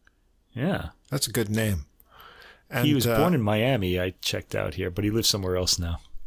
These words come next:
Speaker 2: Yeah, um, he was born in
Speaker 1: Yeah.
Speaker 2: Miami. Uh, he's a big boy, too, if you see his picture. Uh,
Speaker 1: <laughs>
Speaker 2: he's a big guy. Uh, and, uh, he was born in Miami. He was, uh, he attended Philadelphia High School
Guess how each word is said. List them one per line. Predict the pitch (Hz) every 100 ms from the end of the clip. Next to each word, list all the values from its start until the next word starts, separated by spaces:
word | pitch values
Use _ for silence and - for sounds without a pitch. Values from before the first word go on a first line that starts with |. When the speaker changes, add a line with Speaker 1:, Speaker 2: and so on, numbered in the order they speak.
| -
Speaker 2:
Yeah, | 160 139 92 -
um, | 120 120 180 - -
he | 127
was |
born | 117 113
in | 101
Speaker 1:
Yeah. |
Speaker 2:
Miami. | 120 123 151 143 117 135 -
Uh, | 117 117 117 120
he's | 165
a | 139
big | 165 180
boy, | 127 131
too, | 107 - 151
if | 104
you |
see | 92 143
his | 107
picture. | - 139 - 127 - - - - -
Uh, | - 101 101 - - -
Speaker 1:
<laughs> | - -
Speaker 2:
he's | - 127 - 214 - -
a | -
big | 135
guy. | - 123 123 120 -
Uh, | - 117 113 - - -
and, | 110 110 107 -
uh, | 113 110 113
he | 123
was | 127
born | - 180
in | 185
Miami. | 139 139 143 147 151 - - - -
He | 123
was, | 123 117 110 - - 110
uh, | 107
he | 123 113
attended | 110 - 175 120
Philadelphia | - - 185 175 170 156 160
High | 104 - 196
School | - - - 139 104